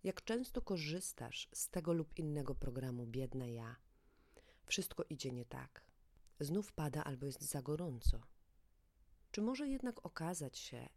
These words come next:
jak to w rozmowie z pewnym młodym człowiekiem? Mówi on: „Życie mnie przygniotło”. Pytam ja:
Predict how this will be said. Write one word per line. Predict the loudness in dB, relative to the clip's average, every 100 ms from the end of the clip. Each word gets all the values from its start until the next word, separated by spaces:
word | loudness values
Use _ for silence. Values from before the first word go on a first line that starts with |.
| -14 -6
jak | -4 -4
to | -4 -4
w | -2
rozmowie | 0 2 2 0
z | -2
pewnym | -2 -2 -2
młodym | 0 2 0
człowiekiem? | 4 6 6 4 -10 -12 -12 -14 -8 -6 -4 -6 -10 -8
Mówi | -4 -2 -2 -4
on: | -6 -6 -12 -18 -20 -20 -20 -18 -4
„Życie | 0 2 4
mnie | 6 6
przygniotło”. | 4 0 2 2 0 -8 -10 -14 -18 -12 -4 -4 -4 -6
Pytam | -6 -6 -8
ja: | -8 -12